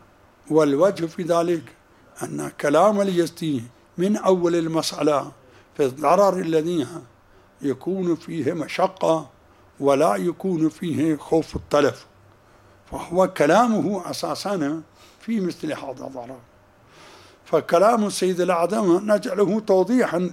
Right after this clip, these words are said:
لكلامه اليزدي هذا. ثم لا بد من حمل هذا الاحتياط على الاستحباب، أنه احتياط استحبابي، وذلك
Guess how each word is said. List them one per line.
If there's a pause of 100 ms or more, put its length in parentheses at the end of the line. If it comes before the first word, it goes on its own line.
لكلامه (200)
اليزدي (1400)
هذا. (520)
ثم
لا
بد
من
حمل
هذا
الاحتياط (480)
على
الاستحباب، (540)
أنه (100)
احتياط (540)
استحبابي، (960)
وذلك